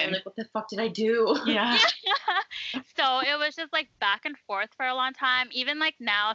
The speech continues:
Speaker 3: sometimes, like, like, I do talk about mental health on my
Speaker 1: Yeah.
Speaker 3: social media and stuff. And, like, you know,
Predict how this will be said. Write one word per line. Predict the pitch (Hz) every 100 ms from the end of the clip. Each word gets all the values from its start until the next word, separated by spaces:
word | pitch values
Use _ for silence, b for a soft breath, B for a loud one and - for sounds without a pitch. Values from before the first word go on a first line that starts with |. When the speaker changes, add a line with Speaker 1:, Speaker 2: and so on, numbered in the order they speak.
| -
Speaker 3:
sometimes, | 220 226 240 220 226
like, | 208 202 B B B B B
like, | 254
I | 254
do | 262 285
talk | 277 -
about | 240 226
mental | 214 208 220
health | 202 196 190 240 _ -
on | 226 220
my | 202
Speaker 1:
Yeah. | 180
Speaker 3:
social | 208 - -
media | 190 190 220
and | 240 247
stuff. | 247 254 254
And, | 214
like, | 202 185 -
you |
know, | 196 180 180 175